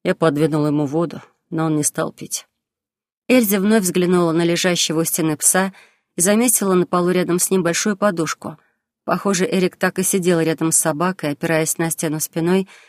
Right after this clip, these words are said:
и поглаживая беднягу, давая ему понять, что хозяин тут, рядом, и никуда не уйдет. Секунду подумав, Эльза взяла вторую подушку с кровати,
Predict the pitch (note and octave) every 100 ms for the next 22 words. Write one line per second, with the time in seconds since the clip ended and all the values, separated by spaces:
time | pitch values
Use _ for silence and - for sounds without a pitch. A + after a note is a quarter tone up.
0 | _ F3+ G3 F#3+ F#3 F3+ D#3+ D#3+ D#3 D#3
1 | D#3 D3+ D3 C#3 _ _ - E3+ F3 E3+
2 | E3 D#3+ E3 F3 F3 - D#3+ E3+ E3 E3+
3 | E3 D#3+ E3 F3 D#3+ D#3+ E3+ D#3 D#3+ D#3+
4 | D#3+ E3+ E3+ D#3+ C#3+ D#3 E3+ _ _ _
5 | _ _ _ - - G3+ G#3+ G3+ F#3+ G3
6 | E3 G#3+ G3+ F#3 - G3 F#3+ F3 E3 F#3
7 | F3+ E3+ - F3 E3 E3 D#3 E3 - -
8 | E3+ D#3+ F3 F#3+ - F3